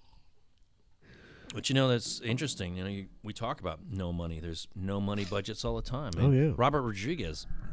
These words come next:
Speaker 1: did El Mariachi, right? Or the El Guitar. What was it that he did? Do you remember that?
Speaker 2: Well, this,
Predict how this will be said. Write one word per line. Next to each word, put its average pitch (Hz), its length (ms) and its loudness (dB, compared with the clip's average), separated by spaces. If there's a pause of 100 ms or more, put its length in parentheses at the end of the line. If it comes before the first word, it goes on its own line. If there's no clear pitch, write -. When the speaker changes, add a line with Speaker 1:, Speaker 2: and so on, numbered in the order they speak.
(160)
Speaker 1:
did - 180 -2
El 101 120 -2
Mariachi, 104 680 0
right? 104 160 2
Or 98 120 2
the 92 80 0
El 101 100 0
Guitar. 113 340 -2
What 120 120 4
was 123 120 0
it 127 80 -4
that 113 60 -4
he 117 80 -2
did? 127 180 0
Do 107 40 -4
you 110 60 -2
remember 127 200 -2
that? 143 200 -4
Speaker 2:
Well, 95 160 10
this, 110 300 8